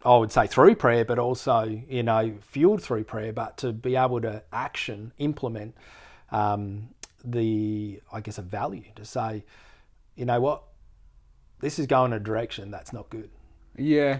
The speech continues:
Speaker 1: You know,
Speaker 2: for sure.
Speaker 1: "Hang on a minute, hang on a minute. I don't, I don't just have to sort of be the victim of the momentum of this.
Speaker 2: Yeah.
Speaker 1: I can actually challenge it as well." And,
Speaker 2: Hundred percent.
Speaker 1: and sort of go, "Hang on a minute.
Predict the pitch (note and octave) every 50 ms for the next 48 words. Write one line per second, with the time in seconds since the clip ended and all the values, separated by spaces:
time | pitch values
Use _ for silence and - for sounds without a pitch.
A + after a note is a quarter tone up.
0 | - - C3+ B2+ B2 A#2+ A#2+ A#2+ B2 C3 C3+ C3 - C#3 B2 A#2+ C3 C#3 C#3 C3+
1 | C3 A#2+ A#2+ A2+ A2 A2 A2+ - - B2 B2 C3 C3+ B2+ B2 A#2 A#2 A2+ A2 G#2+
2 | A2 - - A2+ A#2+ A#2+ C#3 C3+ C3 C3 A#2+ A#2+ - - - - - - A#2+ B2+
3 | C#3 C#3 C3+ B2+ - C3 A#2+ - B2 A2+ - - A#2 A2+ A#2+ A#2 A2 A2 G#2 G#2+
4 | A2+ B2+ B2 A2 A#2 A#2 A2+ G#2 G#2+ A2 A2+ A2 G#2+ G#2+ A2 A#2 A2 - G#2 G2+
5 | G2 F#2+ F#2 E2+ F2 A2+ - - - - A#2 A2+ G#2 - - - - G2+ G#2+ -
6 | - - - - - G#2 - - A#2 A#2 A#2+ A#2+ A2+ G#2+ A#2 G2+ F#2+ F#2+ G2 A2
7 | A2+ A2+ G#2 - F2+ - - - - - - B2+ - A2 G#2+ G#2 A2 A#2+ A2 A2
8 | A2 A2 A2 - A2 A2 G#2+ A#2 A2 G#2+ G#2 G2+ - - - - - - - -
9 | - _ _ _ _ _ _ _ - _ _ - - B2+ B2+ B2 B2 A#2 A2+ A2+
10 | A#2 B2 C#3+ D3